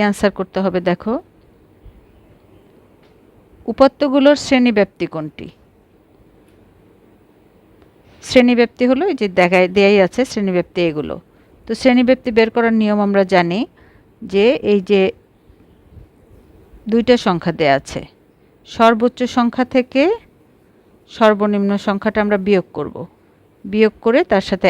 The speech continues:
এক যোগ করব। তাহলে চার পনেরো। একইভাবে এটাও করে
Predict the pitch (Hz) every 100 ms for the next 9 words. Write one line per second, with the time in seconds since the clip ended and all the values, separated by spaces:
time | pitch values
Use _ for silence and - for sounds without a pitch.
0 | - 175 165 160 - - 73 - - _
1 | _ _ _ _ _ _ _ _ _ _
2 | _ _ _ _ - 180 185 196 233 359
3 | - - _ _ _ _ _ _ _ _
4 | _ _ _ _ _ _ - - 175 175
5 | 214 - - _ _ _ _ _ _ _
6 | _ _ _ - - - _ _ _ _
7 | _ _ _ _ - _ _ _ _ _
8 | _ - 185 175 147 - - _ _ _
9 | - _ _ _ _ _ _ - - -
10 | 214 247 240 247 262 226 233 240 233